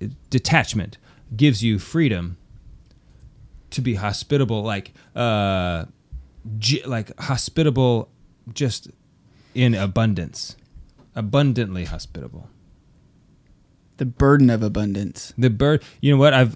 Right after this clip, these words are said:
Speaker 1: I've used
Speaker 2: Mm.
Speaker 1: that phrase a lot lately 'cause we're harvesting from the garden,
Speaker 2: Mm-hmm.
Speaker 1: like tomatoes, you know, just like, I, I've had, I've literally instituted a five tomato minimum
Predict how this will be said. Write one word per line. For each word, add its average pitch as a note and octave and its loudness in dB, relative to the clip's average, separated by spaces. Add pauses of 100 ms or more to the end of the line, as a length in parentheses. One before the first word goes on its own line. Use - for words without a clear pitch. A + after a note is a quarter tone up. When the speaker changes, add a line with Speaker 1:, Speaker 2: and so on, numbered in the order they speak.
Speaker 1:
I've A#2 4
used C#3 4
Speaker 2:
Mm. - -6
Speaker 1:
that C3 2
phrase A#2+ 0
a A#2 -2
lot A2 2
lately A#2 2
'cause G#2 -2
we're A2+ 0
harvesting A#2 -2 (180)
from B2 -2
the A2 0
garden, G#2+ 0 (200)
Speaker 2:
Mm-hmm. B2+ 4 (140)
Speaker 1:
like - -4
tomatoes, B2 2 (300)
you B2+ -6
know, A#2 -4
just A2 -6
like, G#2 -6 (680)
I, A#2+ 0
I've A#2 0
had, B2 2
I've B2 4
literally B2 0
instituted A#2 0
a F#2+ 0
five A#2 0 (180)
tomato A2 2
minimum F#2+ -2